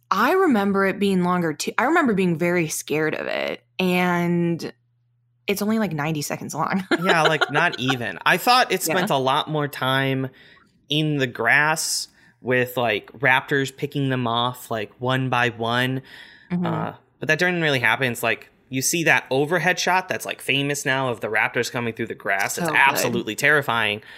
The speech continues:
Speaker 1: Yeah.
Speaker 2: And I thought that, that shot was actually, like, thirty seconds, but it's not. It's, like, ten or so
Speaker 1: Yeah.
Speaker 2: seconds.
Speaker 1: It's just, like, a shot, yeah.
Speaker 2: Yeah, it's just, like, a real, it, it's, it, it still lingers longer than most, but it's a lot quicker than I remember.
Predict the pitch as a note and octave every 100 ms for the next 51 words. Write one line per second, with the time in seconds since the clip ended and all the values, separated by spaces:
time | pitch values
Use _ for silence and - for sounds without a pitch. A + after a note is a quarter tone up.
0 | - D#3+ D#3 - B2+ B2 - F#3+ C#3+ C#3
1 | D#3 - - C#3 D#3 - C#3 A#2+ A#2+ A2+
2 | A2 A2+ G2 D#2 - _ - B2 B2 A#2
3 | - D#3 F3+ C3 A#2+ E3+ F#3+ - A#2 F2+
4 | - - _ _ - - A#2+ A#2+ B2 B2
5 | B2+ - - B2 B2+ B2+ - D#3 C#3+ D#3
6 | F#3+ G#3+ F#3 F3 D#3+ D#3 C#3+ C#3 - -
7 | C3 C3+ - C#3+ D3 - _ D3+ C#3 C3+
8 | C3+ C3+ B2 B2 B2+ C3 B2+ B2 - E3
9 | - E3 - - E3 - _ _ - D#3+
10 | - G3 D3+ E3 D#3+ C#3+ C#3 C3 B2+ A#2+
11 | A2 D3+ E3 D#3 - - A#2 G#2 - G#2+
12 | - A2 E2+ - D3+ C#3 A#2+ A#2 A#2 A2+
13 | A2